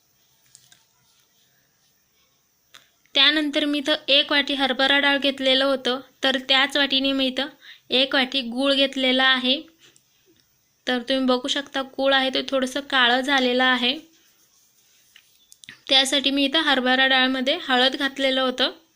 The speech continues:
तर इथं गॅस आहे तो बारीक ठेवलेला आहे आणि ह्याला चमच्याने सारखं असं हलवत राहायचं आहे. तर हे आपलं डाळ आणि हे गूळ आहे तो पहिलं इथं पातळ होणार आहे. तुम्ही बघू शकता, हे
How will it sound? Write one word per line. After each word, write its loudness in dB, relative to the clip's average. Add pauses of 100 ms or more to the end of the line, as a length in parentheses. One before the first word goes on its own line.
(1800)
तर 2
इथं 2
गॅस 4
आहे 4
तो -4
बारीक 2
ठेवलेला 2
आहे 2 (340)
आणि 0
ह्याला 2
चमच्याने 0
सारखं 0
असं -4
हलवत 2
राहायचं 2
आहे. 0 (1500)
तर 2
हे 2
आपलं 0 (380)
डाळ 4
आणि 0
हे -2 (1080)
गूळ 2
आहे 0 (160)
तो -2
पहिलं 2
इथं -2
पातळ 0
होणार 0
आहे. -2 (540)
तुम्ही -2
बघू 0
शकता, -2
हे -2